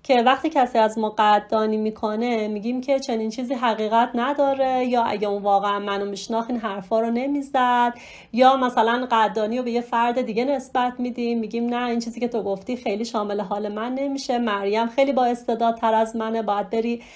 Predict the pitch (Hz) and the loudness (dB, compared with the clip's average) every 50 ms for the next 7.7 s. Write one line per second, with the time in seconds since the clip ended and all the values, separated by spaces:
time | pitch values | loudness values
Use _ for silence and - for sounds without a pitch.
0 | - - - - - 226 208 220 254 277 285 311 277 277 - 277 247 247 247 - | -20 -16 -4 2 4 4 6 6 2 0 0 0 0 2 2 2 2 2 2 2
1 | 269 254 254 240 247 240 240 247 262 247 247 240 240 240 240 233 233 - - - | 2 2 4 2 0 -2 -2 -2 -4 -2 -2 -2 0 -2 -2 -4 -6 -10 -18 -16
2 | _ - 285 294 302 311 311 311 - 320 320 320 320 311 302 - - 285 - 277 | _ 2 4 6 8 6 6 4 4 4 4 6 6 4 2 2 -4 -2 2 2
3 | 254 247 254 - 240 220 226 220 - 226 220 220 - 214 214 220 226 220 - 214 | 2 2 0 0 0 0 0 0 0 -2 -2 0 0 0 2 0 0 0 -2 -4
4 | 214 214 214 208 214 - - 226 220 240 262 247 - 254 254 247 240 226 233 208 | -4 -4 -6 -6 -8 -6 -6 -4 -2 -2 -4 -2 -2 -2 -2 0 0 0 2 2
5 | 196 185 214 220 208 208 208 214 240 277 285 - - - 269 262 254 - 269 247 | 2 2 0 0 0 -2 -2 -2 -2 -2 -4 -4 -2 0 0 0 0 0 -2 -2
6 | 240 240 240 240 240 226 226 240 247 233 254 240 233 233 233 233 226 233 - 208 | 0 0 0 0 0 0 0 0 0 0 0 0 2 2 2 0 0 0 -2 -4
7 | 214 - 220 214 233 233 220 214 - 233 233 247 - | -2 -2 -2 0 2 2 2 2 2 0 -2 -2 -2